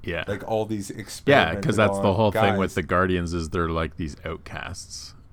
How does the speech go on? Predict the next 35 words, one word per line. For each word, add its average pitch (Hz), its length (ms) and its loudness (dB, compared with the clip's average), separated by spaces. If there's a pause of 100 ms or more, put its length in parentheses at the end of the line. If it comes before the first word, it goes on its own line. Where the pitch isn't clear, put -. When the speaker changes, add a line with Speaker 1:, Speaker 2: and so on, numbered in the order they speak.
(200)
Speaker 1:
So - 260 -10
it's 90 100 -10
Speaker 2:
Right, 113 180 2
Speaker 1:
like, 92 120 -10
they 104 100 -4
Speaker 2:
and, 104 80 -4
Speaker 1:
could 104 60 -4
Speaker 2:
it, 101 120 -4
Speaker 1:
have - 120 -8
Speaker 2:
and 107 140 -2
Speaker 1:
been 107 120 -4
Speaker 2:
if - 80 -6
it 107 140 -2
was 104 260 -6
all, 110 400 2
like, 98 260 -2
mechanical 101 800 -6
cyborg 98 840 -6
animal 98 440 -8
things, 92 560 -16 (760)
that 110 200 0
would 101 120 -4
have 95 80 -6
been, 95 180 -4
like, 90 360 -8 (1000)
making 101 320 -4
a 98 80 -2
point 98 580 -6 (220)
about, 95 360 -2
like, 92 420 -10 (1500)
it 101 140 -8
doesn't 98 300 -2
have 95 240 -6
to 95 100 -10
be 90 440 -8